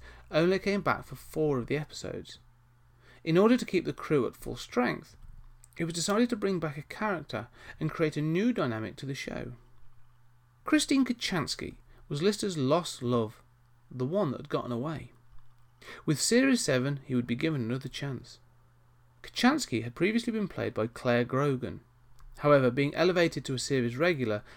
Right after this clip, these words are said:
the decision was taken to go to a slightly different way,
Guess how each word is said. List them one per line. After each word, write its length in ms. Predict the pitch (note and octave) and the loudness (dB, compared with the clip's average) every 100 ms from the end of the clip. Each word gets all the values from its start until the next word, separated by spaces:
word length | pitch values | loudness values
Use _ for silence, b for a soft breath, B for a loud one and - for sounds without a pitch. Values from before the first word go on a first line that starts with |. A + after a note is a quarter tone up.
| B | B
the 80 | C#3 | -6
decision 400 | C#3 D#3+ G3 A3 | -2 0 2 2
was 100 | A3 | 0
taken 380 | - C3 A#2+ A#2 | 0 0 0 -6
to 80 | A2 | -4
go 220 | G#2+ A#2 | -2 -2
to 120 | - | -4
a 40 | |
slightly 400 | B2 - B2+ C3+ | -8 -2 0 0
different 360 | D3+ A2+ - G#2+ | -2 -4 -4 -6
way, 320 | C3+ G2 - | -4 -4 -8